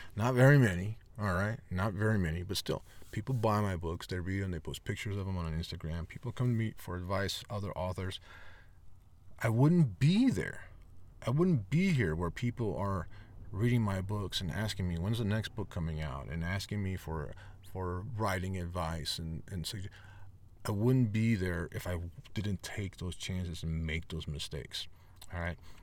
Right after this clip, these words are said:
And I'm currently at a spot right now where I got some mistakes going on that I have to fix. Los Chocolates de Esperanza Diamante needs to be changed. I need to change that title.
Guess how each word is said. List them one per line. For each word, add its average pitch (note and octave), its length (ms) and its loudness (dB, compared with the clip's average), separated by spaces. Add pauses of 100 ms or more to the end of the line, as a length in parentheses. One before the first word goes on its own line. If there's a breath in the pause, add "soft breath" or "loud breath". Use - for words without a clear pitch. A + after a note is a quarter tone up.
(120)
And F#2 80 -2
I'm D#2 120 -4
currently B2+ 500 6
at F2+ 100 4
a E2+ 60 0
spot G2 380 2
right G2+ 200 4
now C#3+ 240 8
where G2 140 8
I F2 80 2
got E2+ 180 -2
some F2 140 -2
mistakes E2+ 400 -4
going D#2+ 340 -2
on C2+ 240 -4 (360 soft breath)
that F2 100 -4
I E2+ 60 -2
have D#2+ 100 -4
to - 80 -10
fix. - 460 -6 (500 loud breath)
Los F2+ 140 0
Chocolates C3 640 10
de A#2 100 6
Esperanza C3 460 8
Diamante C#3 640 8
needs A2+ 280 8
to A#2+ 60 4
be G#2+ 120 2
changed. G2 440 2
I E2+ 40 -2
need F#2 140 0
to G#2 60 0
change G#2+ 260 2
that F#2+ 120 2
title. G2+ 340 2